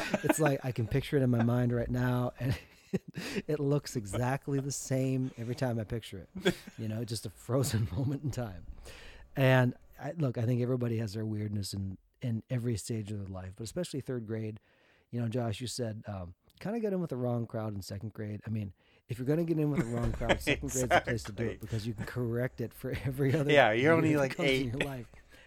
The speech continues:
Speaker 1: after the fact. <laughs> I was eight. I was young. I needed the money, <laughs> whatever you say, you know.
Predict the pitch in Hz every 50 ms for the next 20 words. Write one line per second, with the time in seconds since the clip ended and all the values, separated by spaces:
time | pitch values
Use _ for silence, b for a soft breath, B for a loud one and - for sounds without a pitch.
0 | b b b - 131 127 135 135 - 131 110 104 - - 123 113 98 87 87 -
1 | - _ - - _ _ _ _ _ _ _ _ _ _ _ _ _ _ _ _
2 | _ - - - - - - 220 - 147 123 117 131 135 139 135 - - B B
3 | B B B B B B - 120 117 107 107 120 127 123 127 123 113 107 123 123
4 | 120 110 107 110 113 113 117 113 131 - - - - - - - - - 196 -
5 | - - - - 165 160 - 196 165 - 147 143 143 135 131